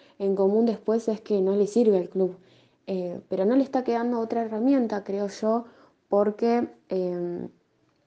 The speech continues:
porque vamos avanzando y el club no se puede quedar atrás. Eh, hago, cuando hablo de club,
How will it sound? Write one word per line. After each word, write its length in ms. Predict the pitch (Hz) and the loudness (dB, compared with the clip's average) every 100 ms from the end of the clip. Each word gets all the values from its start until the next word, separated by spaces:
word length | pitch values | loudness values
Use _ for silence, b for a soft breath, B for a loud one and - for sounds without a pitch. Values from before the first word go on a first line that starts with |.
| _ _ _ - | _ _ _ 0
porque 340 | 214 208 214 | 2 4 4
vamos 320 | 247 294 285 | 6 4 2
avanzando 800 | 190 180 180 202 254 247 240 277 - | -2 -2 -2 0 0 2 0 -2 -2
y 160 | 196 | -2
el 120 | 185 | -4
club 220 | 185 220 220 | -2 0 0
no 100 | 226 | -2
se 120 | 196 | -4
puede 260 | 185 190 180 | 0 0 0
quedar 240 | 180 175 | -2 -2
atrás. 420 | 175 180 180 - B B B B - | -4 -4 -8 -10 B B B B -4
Eh, 360 | 190 190 180 - | 0 2 0 0
hago, 260 | 202 208 - - | -2 0 -4 -8
cuando 240 | - 190 202 | -6 -2 2
hablo 160 | 233 | 4
de 100 | 220 | 4
club, 260 | 196 202 220 | 2 0 0